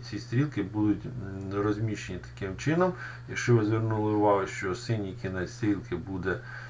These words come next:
розміщений до червоного, і, ну, і таким чином, якщо їх розмістити енну кількість, то вони нам утворять таке замкнене коло, і, е, фактично будуть, е, різноіменні полюси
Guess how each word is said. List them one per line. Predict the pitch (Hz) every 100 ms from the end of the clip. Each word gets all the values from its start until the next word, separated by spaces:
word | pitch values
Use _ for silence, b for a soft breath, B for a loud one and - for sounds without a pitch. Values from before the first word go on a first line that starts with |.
| - 95
розміщений | 98 95 101 92 - 87 87 87
до | 95 92 90 90
червоного, | - 120 170 190 190 170 139
і, | 180
ну, | 196 151
і | 113 -
таким | - - 110 107
чином, | 143 139 101
якщо | 101 113
їх | 104 98
розмістити | 101 98 104 101 101 92 90
енну | 92 98 -
кількість, | 143 160 160 127 B B B B -
то | 104
вони | 104 117 123
нам | 101 95
утворять | 90 110 117 -
таке | 92 - 110 107 - - -
замкнене | 92 104 113 107 101 92 92 -
коло, | 135 156 165 143 - -
і, | 104 127 123 123 95
е, | 95 95 92 92 -
фактично | 90 123 120 117 101 87 - - - - -
будуть, | 101 101 110 113 104 - -
е, | 98 98 95 92 92 92 92
різноіменні | 110 117 110 104 101 92 90
полюси | 90 92 98 - 143 170